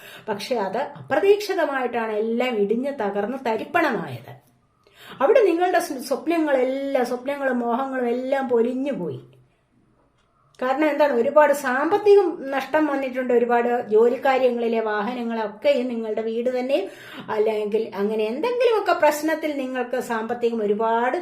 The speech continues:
നഷ്ടപ്പെട്ട എനർജിയാണ് ഇവിടെ വന്നിരിക്കുന്നത്. റിലേഷൻഷിപ്പിലെ പ്രശ്നം നന്നായിട്ട് ജീവിച്ചു പോയപ്പോൾ അതിനിടയിലേക്ക് തേർഡ് പാർട്ടി കടന്നു വന്നു, അവിടെ ആകപ്പാടെ പ്രശ്നങ്ങളുണ്ടായി, ഇവിടെ നിങ്ങളുടെ ബന്ധത്തിൽ വിള്ളലുകൾ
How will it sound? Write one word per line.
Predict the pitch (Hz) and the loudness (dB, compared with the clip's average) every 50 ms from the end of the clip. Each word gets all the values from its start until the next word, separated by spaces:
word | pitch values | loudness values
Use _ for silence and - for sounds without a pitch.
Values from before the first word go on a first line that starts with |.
| 269 196 | -4 -8
നഷ്ടപ്പെട്ട | 185 - - 339 339 339 - 240 - - 226 208 202 | -10 -6 -4 -4 -4 -2 -4 -4 -2 -2 -2 0 0
എനർജിയാണ് | 196 202 202 202 202 214 226 226 226 233 277 381 392 - - - _ | 0 0 0 0 0 0 0 0 0 -2 -6 -6 -8 -10 -14 -18 _
ഇവിടെ | - 196 196 185 180 | -4 -2 -2 -2 -2
വന്നിരിക്കുന്നത്. | 180 185 190 180 175 185 190 190 185 202 | -4 -6 -6 -6 -6 -6 -6 -6 -2 0
റിലേഷൻഷിപ്പിലെ | 202 208 214 202 202 240 - 262 240 277 269 285 285 294 | 0 0 0 -2 -4 -4 -4 -2 0 0 0 0 0 0
പ്രശ്നം | 269 - - 220 185 170 - - - _ _ _ _ _ _ _ _ _ _ _ _ _ _ _ 220 | -4 -4 -4 -8 -8 -10 -10 -14 -20 _ _ _ _ _ _ _ _ _ _ _ _ _ _ _ -4
നന്നായിട്ട് | 220 226 262 269 285 285 349 302 269 | -2 0 2 2 2 2 2 0 -2
ജീവിച്ചു | 269 277 311 294 339 339 294 | -2 -2 -2 -2 0 2 4
പോയപ്പോൾ | 269 269 277 311 339 330 285 247 | 4 4 4 4 4 2 2 2
അതിനിടയിലേക്ക് | 233 254 247 233 240 254 277 277 302 302 339 311 247 | 2 -2 -2 0 2 4 6 6 6 6 4 2 0
തേർഡ് | 214 202 202 - 233 | -2 -2 0 0 -2
പാർട്ടി | 240 233 302 285 277 | 0 0 0 2 2
കടന്നു | 269 277 294 311 311 311 | 2 2 2 2 2 4
വന്നു, | 311 359 403 392 - - 339 - - | 4 4 2 2 0 -6 -8 0 4
അവിടെ | 302 427 466 480 427 349 330 | 6 6 8 8 6 6 4
ആകപ്പാടെ | 320 320 311 302 294 285 277 269 269 262 254 | 4 2 4 6 6 6 6 6 4 2 0
പ്രശ്നങ്ങളുണ്ടായി, | 254 269 - 285 302 320 339 339 320 302 285 277 269 262 262 269 254 233 | -2 -2 -4 -4 -2 -2 0 2 2 2 2 2 2 2 2 2 2 0
ഇവിടെ | 233 226 233 233 233 226 | 0 0 0 0 0 -2
നിങ്ങളുടെ | 226 240 277 349 392 427 359 330 | -2 -2 -2 0 0 0 0 -2
ബന്ധത്തിൽ | 294 269 - 277 - - 254 240 233 | -2 -2 -2 -2 -2 -2 -2 0 0
വിള്ളലുകൾ | 214 220 220 214 208 214 208 214 220 | 0 2 0 0 0 0 -2 -2 -4